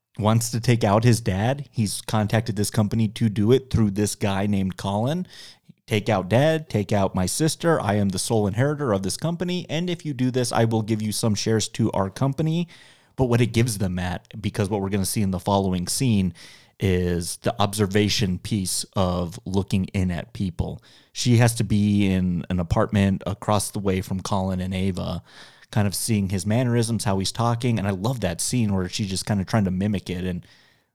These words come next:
what would it be like to try and mimic someone else, their pentameter, their way of speaking? But with a company that has access to the data mining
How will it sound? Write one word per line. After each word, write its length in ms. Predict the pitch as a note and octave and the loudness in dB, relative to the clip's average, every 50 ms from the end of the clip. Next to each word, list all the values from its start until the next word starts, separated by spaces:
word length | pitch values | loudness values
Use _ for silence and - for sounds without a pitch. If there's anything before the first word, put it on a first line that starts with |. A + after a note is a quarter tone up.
| _ _ _ | _ _ _
what 180 | - A2 C#3 D#3 | -2 0 2 4
would 80 | F3 | 4
it 80 | E3 A#2 | 4 4
be 100 | A2 B2 E3 | 4 2 2
like 160 | E3 A#2 A#2 | 2 0 0
to 60 | - | -2
try 200 | - - B2+ B2 | -2 0 2 4
and 140 | A2 G2 F#2+ | 4 4 4
mimic 280 | F#2+ A2 B2+ A#2 - - | 2 2 2 0 -2 -4
someone 320 | - - A#2+ A2+ A#2 G#2 | 0 2 4 4 4 4
else, 240 | G2+ G#2+ B2+ A2 - - | 4 4 2 2 0 -2
their 140 | G2+ F#2+ | -4 -4
pentameter, 640 | E2 - G#2 G2 F2+ - A2 A2+ B2+ B2 G2 G2 F2+ F2+ | -2 -2 -2 -2 -2 -2 0 0 2 0 0 0 -2 -2
their 440 | F2 F#2 F#2 F2+ F2+ F2+ F2+ F2+ F2+ | -2 0 0 0 0 0 0 0 -2
way 240 | F2 G2 G2 G2 G#2+ | -2 -2 -2 0 0
of 80 | G2+ F2 | 0 -2
speaking? 580 | - - - - D#3 F3 D3+ A2+ F#2+ F2+ F2 E2 _ _ - - _ - - _ _ _ _ _ _ _ _ - | -4 -6 -4 -2 -2 -2 0 0 0 0 -2 -4 _ _ -20 -20 _ -20 -20 _ _ _ _ _ _ _ _ 0
But 80 | A#2+ | 2
with 140 | A#2 A2 - | 2 2 2
a 40 | A2 | 2
company 600 | - - C3+ C#3 E3 B2 G#2 G2 G2 G2 F#2+ F#2 | 0 2 2 2 4 2 4 4 2 2 0 0
that 160 | - G2 F#2+ | 0 -2 0
has 180 | G2+ G2+ F#2+ F2 | 0 0 0 2
access 440 | G2 G2 G2+ G2+ - - A2 G2 - | 2 0 0 -2 -2 -4 -4 -4 -4
to 120 | - - F#2+ | -4 -6 -6
the 120 | G2 G2+ | -4 -4
data 280 | F#2 F#2 G2 G2+ G2+ G2+ | -2 0 0 2 2 2
mining 640 | G2 G2 G2 G2 G2 F#2+ F#2+ F#2+ F#2+ F#2 F#2 | 0 0 0 0 0 0 0 0 -2 -4 -4